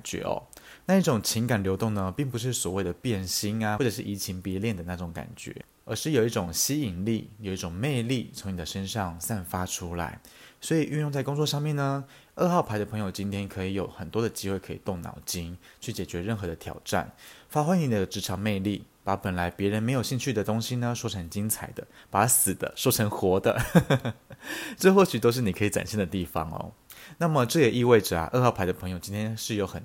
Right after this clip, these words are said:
大很大的机会是可以跟人多多互动的，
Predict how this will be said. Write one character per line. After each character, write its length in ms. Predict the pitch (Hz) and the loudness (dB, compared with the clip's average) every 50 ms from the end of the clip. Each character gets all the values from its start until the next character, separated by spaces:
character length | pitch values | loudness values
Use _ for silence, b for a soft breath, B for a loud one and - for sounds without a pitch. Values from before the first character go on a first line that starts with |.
| - - | -2 2
大 160 | 123 117 107 | 2 2 2
很 180 | 90 90 85 | 0 -4 -6
大 160 | 78 - 95 92 | -2 0 0 0
的 80 | 87 | 0
机 240 | 80 - - 92 90 | -2 -4 -4 -4 -4
会 180 | - - 95 87 | -4 -4 -4 -4
是 160 | - - 104 | -4 -6 -6
可 140 | - - 92 | -4 -4 -6
以 60 | 85 | -4
跟 200 | - - 107 113 | -2 -2 -2 0
人 220 | 107 92 85 85 85 | -2 -2 -4 -6 -6
多 240 | - 110 107 110 | -2 -2 -2 -2
多 180 | 110 - 120 120 | 0 0 -2 -2
互 220 | 117 - 127 - | 0 -2 -4 -2
动 240 | - - 101 90 107 101 | -2 -4 -4 -4 -6 -8
的， 140 | - - | -10 -10